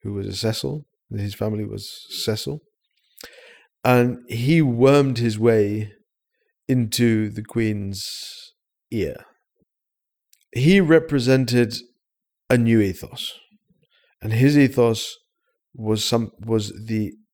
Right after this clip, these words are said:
counter argument to the ethos of chivalry. His ethos was bureaucratic rule, the rise of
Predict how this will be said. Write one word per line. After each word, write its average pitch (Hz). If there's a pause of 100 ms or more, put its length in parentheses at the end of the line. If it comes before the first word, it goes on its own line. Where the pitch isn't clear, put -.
(160)
counter 127
argument 90 (800)
to 107
the 87
ethos 82
of 69
chivalry. 69 (760)
His 131
ethos 117 (320)
was 101 (1300)
bureaucratic 120 (280)
rule, 107 (960)
the 117
rise 120
of 104